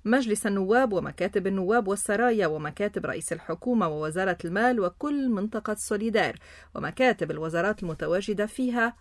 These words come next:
علماً أن هذا السنترال لم يتوقف لحظة واحدة منذ العام ألفين وخمسة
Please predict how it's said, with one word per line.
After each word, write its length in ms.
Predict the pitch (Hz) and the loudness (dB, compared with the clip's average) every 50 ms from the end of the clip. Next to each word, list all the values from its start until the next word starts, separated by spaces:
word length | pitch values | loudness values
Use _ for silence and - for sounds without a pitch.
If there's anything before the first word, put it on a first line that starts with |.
| _ _ | _ _
علماً 300 | 294 302 311 202 151 156 | 2 4 4 2 0 -4
أن 220 | 156 - - 160 156 | -6 -6 -6 -6 -6
هذا 220 | 165 202 196 202 | -6 -2 -2 -2
السنترال 560 | 202 - - 220 208 214 - 233 226 220 208 - - - - _ _ | -2 -2 -2 -4 -4 -2 0 2 2 2 0 -2 -8 -18 -20 _ _
لم 360 | 208 220 247 294 320 320 294 | 0 2 2 2 2 0 2
يتوقف 680 | 269 247 233 247 - 226 233 330 - - - 180 - - | 2 2 2 2 2 2 2 2 2 0 -2 -2 -2 0
لحظة 400 | 175 220 262 - - 226 208 226 | 0 0 0 0 -2 -2 0 0
واحدة 480 | 214 196 170 - - - 170 170 160 165 | 2 2 0 0 -2 -6 -4 -4 -2 -2
منذ 180 | 170 175 175 | -2 -2 -2
العام 320 | 202 196 208 208 180 156 - | 0 4 4 4 4 4 0
ألفين 320 | 170 - - 226 269 277 | -8 -4 -2 0 0 0
وخمسة 580 | 247 - - - 247 226 220 - - 160 156 | 0 -2 -2 0 0 0 0 0 -4 -4 -4